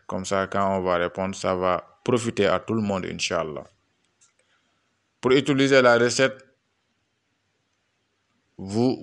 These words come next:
voyez, il y a deux écritures qui sont séparées. Si vous voulez une femme, vous prenez l'écriture qui est en haut, vous l'écrivez sept fois et vous portez ça avec vous. Si vous voulez un mari,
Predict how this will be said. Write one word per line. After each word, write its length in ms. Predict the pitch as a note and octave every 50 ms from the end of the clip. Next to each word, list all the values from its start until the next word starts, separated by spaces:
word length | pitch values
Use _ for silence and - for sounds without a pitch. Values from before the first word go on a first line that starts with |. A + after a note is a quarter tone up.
| F#2
voyez, 600 | G2 F#2+ A2 A2+ A2+ A2 A2 A2+ A#2+ B2+ - - G2+
il 80 | G#2
y 60 | A2
a 80 | G#2+ G#2
deux 300 | G#2 A2+ B2 A#2 G#2+ B2
écritures 400 | A#2 - G#2+ G2+ - A2+ G#2+ G#2
qui 100 | - G#2+
sont 180 | - - G#2 F#2+
séparées. 560 | - - G2 - - F#2 F2 D2 C#2+ B1+ - _ _ _ _ _ _ _ _ _ _ _ _ _ - - - - - _ _ _ _ _
Si 220 | - - - A#2+
vous 160 | A#2+ A#2 A#2+ A2
voulez 320 | A2 B2+ C#3+ D3 D3 D3
une 240 | - C3 A#2+ A#2 G#2+
femme, 380 | - - B2 B2+ C3+ C#3 C3+ - _ _ -
vous 220 | G#2 F#2+ G#2+ G#2
prenez 420 | G#2 - A#2 A#2+ A#2 A#2+ A#2 A2+
l'écriture 580 | G#2+ G#2 A2 A2 - A#2+ A2+ - - A2+ A2 -
qui 140 | - G#2 G#2
est 120 | G2+ G2+
en 180 | - F#2+ F#2+ F#2+
haut, 300 | F#2 F#2+ G2+ A2+ - - -
vous 160 | G2 F#2+ G2+ G#2
l'écrivez 500 | G#2+ A2+ A2+ - A2 A2 G2+ G2+ G2+ G2+
sept 260 | - - B2 - -
fois 460 | - - G#2 G#2 A2+ C#3 - _ _ _ _ _ _ _ _ _ _ _ _ _ _
et 160 | - G#2 G#2 -
vous 200 | - G2 F#2+ F#2+
portez 380 | F#2+ - G2+ F#2+ F#2+ - F#2+ F#2
ça 200 | - - F#2 F2+
avec 260 | - E2+ E2 E2+ D#2+ D2
vous. 200 | - - - - _ _ _ _ _ _ _ _ _ _ _ _ _ _ _ _ _ _ _ _ _ _ _ _ _ _ _
Si 200 | - - - - B2
vous 140 | A#2+ B2+
voulez 360 | A#2 A#2 C3+ D3 D3 D3 D3 -
un 160 | C#3 C3 A#2+
mari, 400 | A#2+ A#2+ B2 B2+ C#3+ D3 -